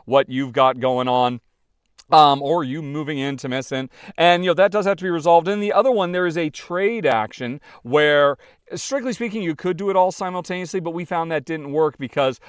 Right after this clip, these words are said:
one of the things that happens is when I trade, I ultimately have to pick somebody else around the table to get some free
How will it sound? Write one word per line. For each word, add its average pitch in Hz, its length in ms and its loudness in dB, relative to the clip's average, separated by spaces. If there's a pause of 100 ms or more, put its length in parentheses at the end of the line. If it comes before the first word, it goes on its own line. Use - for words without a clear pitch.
(160)
one 180 160 2
of 160 60 -2
the 165 80 -2
things 143 100 -6
that 156 80 0
happens 151 300 -2
is 127 160 -8
when 240 160 -4
I 196 100 -2
trade, 220 340 4
I 226 200 0
ultimately 214 640 -4
have 214 180 0
to 226 100 -4
pick 226 220 -2
somebody 254 260 -4
else 285 180 2
around 202 140 -2
the 208 60 -6
table 226 260 -2
to 226 80 -8
get 247 160 -2
some 269 160 -12
free 403 260 -4